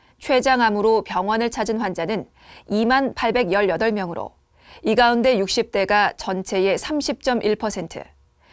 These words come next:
칠십 대는 이십구 점 칠 퍼센트의 비율을 보였습니다.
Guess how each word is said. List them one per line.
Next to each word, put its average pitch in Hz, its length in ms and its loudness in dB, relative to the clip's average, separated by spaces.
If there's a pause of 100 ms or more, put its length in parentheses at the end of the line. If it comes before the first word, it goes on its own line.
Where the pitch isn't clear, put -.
(240)
칠십 285 380 -2
대는 269 420 2
이십구 214 540 -4
점 220 200 0
칠 330 220 -2
퍼센트의 262 540 0
비율을 185 400 -2
보였습니다. 175 720 -6